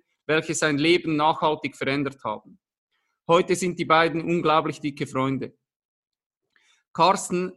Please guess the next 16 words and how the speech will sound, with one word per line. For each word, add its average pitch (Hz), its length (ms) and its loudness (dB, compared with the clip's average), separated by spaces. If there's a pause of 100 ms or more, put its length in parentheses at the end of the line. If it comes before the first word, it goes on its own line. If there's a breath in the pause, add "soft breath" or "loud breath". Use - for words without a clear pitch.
welch-, 156 440 -2
welcher 165 340 0
sich 151 200 -6
mittlerweile 175 760 2
neben 170 400 2
Physiotherapeut 170 1120 -2
auch 143 160 0
Salutogenese-Coach 165 1300 -2
und 147 220 -6
Dozent 156 460 -2
nennen 170 260 -2
darf, 147 400 0 (360)
beschäftigt 175 540 -2
sich 160 280 -6
mit 143 200 -4
Potenzialentfaltung, 160 1400 -2